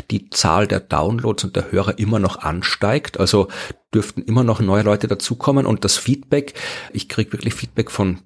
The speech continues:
Kindern bis hin zu, äh, P-, Pensionisten, also das funktioniert wirklich gut, weil's eben nicht nur reine Geschichten über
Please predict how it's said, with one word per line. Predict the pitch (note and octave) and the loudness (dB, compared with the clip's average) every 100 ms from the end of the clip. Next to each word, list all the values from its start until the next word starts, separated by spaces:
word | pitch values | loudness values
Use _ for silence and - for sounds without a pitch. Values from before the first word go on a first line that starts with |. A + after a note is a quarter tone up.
| _ - | _ -2
Kindern | G#2 A2+ C3 B2+ B2 | 2 4 4 4 2
bis | A#2+ A2 | 0 0
hin | A2 A#2+ B2 | 0 0 -2
zu, | - A2+ A2 - | -2 -2 -2 -2
äh, | F#2 F#2 G2 | -2 -2 -4
P-, | G2+ - F2+ - - | -8 -6 -6 -6 -6
Pensionisten, | - A2 G#2+ C3+ - - E2+ | -2 2 4 4 2 0 0
also | F2 G2 F#2 - - - | 2 2 2 -4 -14 -6
das | F#2 | -4
funktioniert | - - G#2 - G#2 G#2 A#2 - | -4 -8 -8 -2 0 0 0 -2
wirklich | A2+ A#2 A#2 A2 - _ _ | -2 -2 -4 -4 -8 _ _
gut, | - G#2 D#3 - - - - - | 0 0 0 -4 -12 -16 -14 0
weil's | F#2+ A2 - | 2 2 0
eben | - G#2 F#2+ G2 | 0 2 2 4
nicht | B2+ - - G#2 | 2 0 -4 0
nur | A2 G#2+ | 2 2
reine | D#2 E2+ A#2 A#2+ | 2 0 2 0
Geschichten | - - B2 - - F2 | -2 -2 -4 -6 -8 -6
über | F#2+ F#2+ E2 | 0 2 2